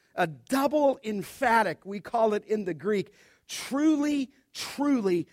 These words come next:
I say to you." And whenever you see that phrase, "Truly, truly," we might not talk that way today, but they did in biblical times.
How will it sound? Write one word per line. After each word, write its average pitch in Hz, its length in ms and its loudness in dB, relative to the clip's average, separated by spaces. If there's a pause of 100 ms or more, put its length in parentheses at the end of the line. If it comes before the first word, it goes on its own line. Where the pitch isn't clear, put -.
(120)
I 226 140 4
say 226 320 0
to 202 80 -6
you." 190 220 -6
And 160 120 -6
whenever 285 240 -2
you 277 160 0
see 247 220 -8
that 214 240 0
phrase, 196 280 -4 (240)
"Truly, 226 400 -4
truly," 180 560 -6 (320)
we 262 160 0
might 226 240 0
not 160 260 -4 (220)
talk 175 260 -4
that 156 200 -4
way 156 220 -2
today, 190 420 0
but 180 160 -6
they 185 140 0
did 202 160 0
in 185 80 -8
biblical 220 480 -4
times. 170 340 -8